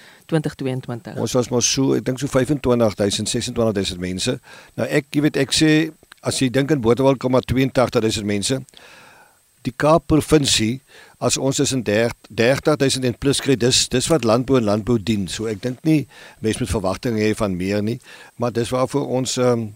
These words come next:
Speaker 2: bereid is om, om, om, om die skou te hou.
Speaker 1: Dit is twee verskillende perde, 'n perd van 'n ander kleur.
Speaker 2: Ja, beslis. En jy weet,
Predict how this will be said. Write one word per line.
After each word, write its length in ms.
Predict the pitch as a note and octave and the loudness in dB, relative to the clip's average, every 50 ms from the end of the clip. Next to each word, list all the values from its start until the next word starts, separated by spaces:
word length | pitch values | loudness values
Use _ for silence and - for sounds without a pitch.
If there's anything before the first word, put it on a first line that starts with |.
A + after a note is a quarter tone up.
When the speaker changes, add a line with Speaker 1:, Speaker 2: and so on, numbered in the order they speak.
| - _ - | -16 _ -4
Speaker 2:
bereid 300 | A#2+ G#2 G#2+ A2+ - C#3 | -2 0 0 -2 -2 -4
is 120 | B2 C3 | -6 -4
om, 200 | B2+ A#2 A#2 B2 | -4 -4 -4 -6
om, 180 | A#2+ A2 A#2 A#2+ | -6 -8 -8 -8
om, 180 | A2+ A2+ B2 | -10 -10 -10
om 80 | B2 A2 | -8 -8
die 80 | A2+ | -6
skou 240 | G#2+ - - B2 C3 - | -6 -6 -4 -4 -6 -4
te 120 | - B2 | -6 -6
hou. 220 | C3 D3 C3 F#2+ D#2 - | -4 -4 -4 -6 -8 -8
Speaker 1:
Dit 180 | - D#3+ - G3 | -10 -8 -6 -6
is 220 | F#3 - - - - - F#3 - | -6 -6 -6 -10 -12 -14 -12 -8
twee 320 | - G#3+ A3+ A3 G#3 G3 | -6 -2 2 2 2 2
verskillende 580 | F#3+ - - G3 - - A3 G#3 G#3 G3+ F#3+ F3+ | 2 0 -4 -6 -2 2 2 4 4 4 4 2
perde, 600 | - A3 G3+ G3 G3 G3 F#3+ D#3+ D3 C3 C3 C3 | 4 4 4 6 6 4 4 2 2 0 0 0
'n 80 | - D3 - | -2 -2 2
perd 300 | A#3 A3+ G#3+ G#3+ - - | 4 6 6 6 4 2
van 140 | - G#3+ G3+ | 0 0 0
'n 100 | F#3 - | 2 2
ander 200 | F3+ G3 F#3+ F#3+ | 0 0 0 0
kleur. 420 | - - A3+ G#3+ F3 C3 B2 D#3 - G#2 | 0 2 4 4 6 6 4 2 -2 -2
Speaker 2:
Ja, 220 | G#2+ A2+ G#2+ G2+ | 0 0 0 0
beslis. 440 | F2 G#2+ G2+ - - B2+ A#2 - - | 0 -2 -2 -2 0 0 0 0 0
En 220 | C3 C3 C3 C3 | 0 0 -2 0
jy 80 | C3+ D#3+ | 0 0
weet, 240 | D#3+ C3+ - - | 0 0 -2 -8